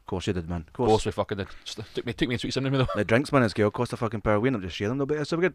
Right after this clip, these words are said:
Speaker 1: big fuck off cup. But, like, you go to see when you at something like, you don't wanna drink too much, man, because see, go to the pisser. 'Cause if you go to the pisser, right, and leave the boy there, that's, I mean, he's old enough, he might not get bothered.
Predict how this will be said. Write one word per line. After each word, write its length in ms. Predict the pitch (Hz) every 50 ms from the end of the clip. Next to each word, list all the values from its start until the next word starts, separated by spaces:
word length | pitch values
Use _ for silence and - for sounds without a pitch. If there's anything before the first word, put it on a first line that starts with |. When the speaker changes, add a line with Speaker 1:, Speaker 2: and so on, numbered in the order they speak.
| - _
Speaker 1:
big 160 | 117 107 -
fuck 220 | - - 107 -
off 180 | 104 92 - - _
cup. 200 | - 120 135 - -
But, 140 | 127 107 92
like, 180 | 117 110 - - - - - - - _ - - _ _ _ _ _ _ _
you 100 | - 104
go 80 | - 139
to 100 | 139 117
see 120 | - - 127
when 120 | 113 104
you 40 | 101 -
at 140 | - 101 -
something 160 | - 147 135
like, 260 | 107 101 95 92 90 - -
you 40 | -
don't 60 | - 107
wanna 100 | 101 87
drink 180 | - 92 85
too 80 | - 90
much, 200 | 90 92 87 -
man, 120 | 104 98 98
because 220 | 95 - 98 -
see, 160 | - 113 101 -
go 120 | - 107
to 60 | 95 98
the 60 | -
pisser. 340 | - 117 110 - - 131 - - - - - - - - - - - - - _ _ _ -
'Cause 100 | 135 131
if 80 | 131
you 80 | 156 196
go 120 | 175 175
to 40 | 135
the 80 | 113 104
pisser, 300 | - 120 120 - 160 143
right, 100 | 139 110
and 80 | 110
leave 100 | 110 110
the 60 | 101
boy 180 | 90 104 110 135
there, 280 | 139 160 151 127 110 -
that's, 460 | - 123 135 - - - - - - - _ _ _ _ - _ _ _
I 40 | -
mean, 300 | 113 117 110 107 107 117 - _ _
he's 160 | 127 110 127 -
old 200 | 165 143 101 85
enough, 180 | 90 87 - -
he 40 |
might 120 | 92 92 87
not 100 | 90 82
get 120 | 87 78 80
bothered. 260 | 85 85 98 117